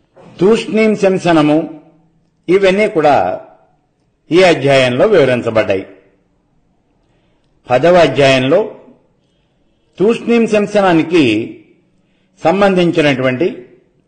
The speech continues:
ఆవాహ, నివిత్తు మొదలైనటువంటి కర్మలన్నీ కూడా ఇక్కడ ప్రతిపాదించబడ్డాయి.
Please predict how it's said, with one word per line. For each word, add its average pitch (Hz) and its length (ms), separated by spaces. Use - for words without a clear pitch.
ఆవాహ, 143 800
నివిత్తు 160 840
మొదలైనటువంటి 180 800
కర్మలన్నీ 175 600
కూడా 123 540
ఇక్కడ 127 520
ప్రతిపాదించబడ్డాయి. 123 1040